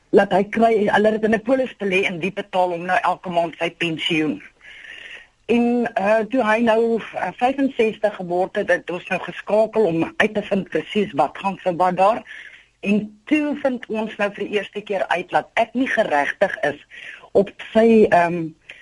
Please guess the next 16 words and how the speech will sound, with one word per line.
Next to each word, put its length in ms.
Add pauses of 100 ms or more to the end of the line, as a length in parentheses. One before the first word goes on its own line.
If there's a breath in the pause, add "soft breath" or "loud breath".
(140 loud breath)
pensioen 640
as 160
hy 280
sou 200
iets 260
oorkom 480
nie, 220 (400 loud breath)
want 120
dit 140
sou 120
net 280
aan 200
sy 60
oorlede 420
vrou 260
uitbetaal 760